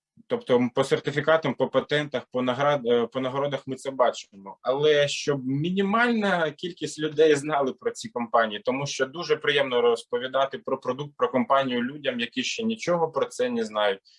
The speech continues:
Тому задумайтесь, що П М дуже надійна, але ще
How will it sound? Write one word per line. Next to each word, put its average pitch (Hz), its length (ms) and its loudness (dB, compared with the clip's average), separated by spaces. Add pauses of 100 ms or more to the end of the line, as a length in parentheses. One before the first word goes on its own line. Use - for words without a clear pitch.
(160)
Тому 131 320 2
задумайтесь, 143 580 -2
що - 180 -10 (100)
П 131 80 -2
М 147 340 2 (760)
дуже 135 300 0
надійна, 143 560 0
але 127 440 4
ще 127 600 -2